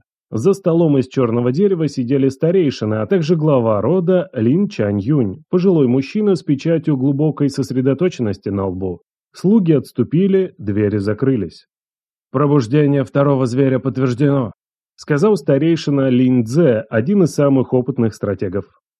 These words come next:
«Андрей оставил метки, и их резонанс совпал с древними записями. Это не остаток духов, это начало движения чего-то, что не двигалось с эпохи звездного рассеяния».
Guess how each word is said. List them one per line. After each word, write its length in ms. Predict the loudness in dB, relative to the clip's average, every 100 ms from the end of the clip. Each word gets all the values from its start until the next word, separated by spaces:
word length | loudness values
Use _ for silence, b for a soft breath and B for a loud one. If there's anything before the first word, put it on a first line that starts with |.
| _ _ _
«Андрей 540 | -4 0 2 4 4 2
оставил 460 | 0 0 0 2
метки, 380 | 2 2 -2 -6
и 340 | -6 -2 2 2
их 120 | 2
резонанс 540 | 0 0 2 0 -2
совпал 400 | -2 -2 0 0
с 80 | 2
древними 460 | 2 2 2 2 2
записями. 720 | 0 -2 -4 -4 -4 -4 -6
Это 260 | -6 -2 0
не 120 | 0
остаток 500 | -2 -2 -2 -2 -2
духов, 380 | -4 -2 -6 -4
это 240 | -2 0 0
начало 420 | -2 0 0 0
движения 480 | 0 0 2 0 -2
чего-то, 540 | -2 0 0 0 -2
что 180 | -2 -2
не 140 | 0
двигалось 500 | 0 0 0 0 -2
с 60 | -2
эпохи 360 | -2 -2 -2 -4
звездного 540 | 0 0 0 0 0
рассеяния». 600 | -2 -2 -4 -2 -6 -10